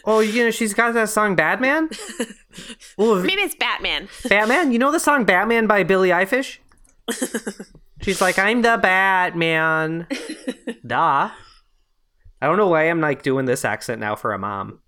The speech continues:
Speaker 1: This is what moms sound like.
Speaker 2: You're, you're going for the Minnesota trope, and
Speaker 1: Yeah.
Speaker 2: I, I respect it.
Speaker 1: Right? Oh, yeah. Do people talk like this where you are?
Speaker 2: Oh, yeah, unfortunately.
Speaker 1: Ooh.
Speaker 2: Uh,
Speaker 1: Let me
Speaker 2: I, I know a lot of people that have, they really stretch out their O's.
Speaker 1: Ooh.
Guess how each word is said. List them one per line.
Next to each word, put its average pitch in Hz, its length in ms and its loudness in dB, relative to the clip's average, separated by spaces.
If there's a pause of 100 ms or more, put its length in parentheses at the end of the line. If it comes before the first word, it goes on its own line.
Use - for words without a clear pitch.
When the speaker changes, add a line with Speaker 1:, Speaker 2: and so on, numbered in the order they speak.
(160)
Speaker 1:
This 170 140 -2
is 262 80 0
what 247 120 2
moms 135 300 -2
sound 101 240 -4
like. 95 320 -8
Speaker 2:
You're, 202 260 -6
you're 196 200 -8
going 202 220 -4
for 226 100 -8
the 190 100 -6
Minnesota 160 540 -6
trope, - 340 -10
and - 100 -6
Speaker 1:
Yeah. 101 320 -2
Speaker 2:
I, 73 40 -8
I - 40 -8
respect - 380 -12
it. - 140 -14 (340)
Speaker 1:
Right? 135 300 2
Oh, 180 140 4
yeah. 247 180 2
Do 170 100 -2
people 214 280 -4
talk 131 280 -2
like 208 160 -2
this 240 180 -4
where 254 120 -2
you 254 100 -2
are? 262 300 -4 (240)
Speaker 2:
Oh, 226 100 -2
yeah, 156 260 -2
unfortunately. 202 800 -6 (120)
Speaker 1:
Ooh. 135 300 2
Speaker 2:
Uh, 143 260 0 (260)
Speaker 1:
Let 165 160 0
me 202 160 -2
Speaker 2:
I, 190 100 -2
I - 40 -2
know 226 100 -2 (100)
a 196 40 0
lot 165 180 -2
of 175 80 -6
people 165 440 -6 (1300)
that 175 200 -2
have, 160 360 -6 (300)
they 175 140 -4
really 170 360 -4 (380)
stretch - 420 -8
out 175 180 -6
their 175 200 -4
O's. 175 600 -4
Speaker 1:
Ooh. 117 500 -2